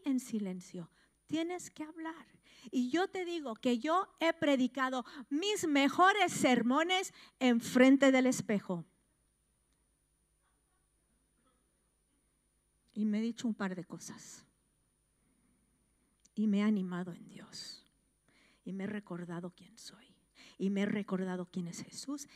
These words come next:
Y me he recordado que el enemigo está vencido. Pero porque lo tengo dentro.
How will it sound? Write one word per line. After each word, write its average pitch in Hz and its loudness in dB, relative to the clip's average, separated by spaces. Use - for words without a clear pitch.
Y 196 -6
me 208 -4
he 214 -2
recordado 196 -2
que 220 -8
el 208 -2
enemigo 214 -4
está 185 -10
vencido. 190 -16
Pero 226 2
porque - -10
lo - -18
tengo 254 -6
dentro. 277 -4